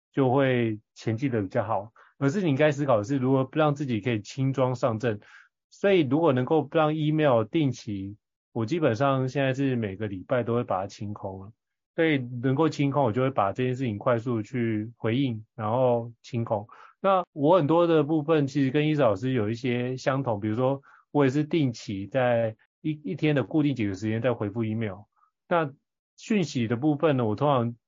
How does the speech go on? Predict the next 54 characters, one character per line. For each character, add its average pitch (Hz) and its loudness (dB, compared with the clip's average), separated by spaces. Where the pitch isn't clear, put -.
呃， 131 0
也 123 2
会 170 4
使 127 -2
用， 135 2
就 139 0
是 139 -2
那 143 2
个 120 2
当 151 2
下 151 4
的 127 2
课 147 0
我 113 2
都 120 0
会 120 2
放 117 0
在 113 0
最 113 -2
上 104 0
面， 104 -6
或 143 0
是 131 2
比 123 -4
如 113 0
说 143 2
有 113 2
开 127 -2
公 123 -2
开 123 0
班， 120 0
那 131 0
我 113 0
就 120 -2
把 101 -2
那 117 -4
个 110 0
几 101 -8
天 139 0
的 135 2
陪 113 0
伴 127 2
的 113 -2
时 104 -6
间 107 -2
我 101 -4
就 110 -4
把 101 -2
它 127 -2
放 107 -8
在 104 -6
最 101 -6
上 95 -8
面， 101 -14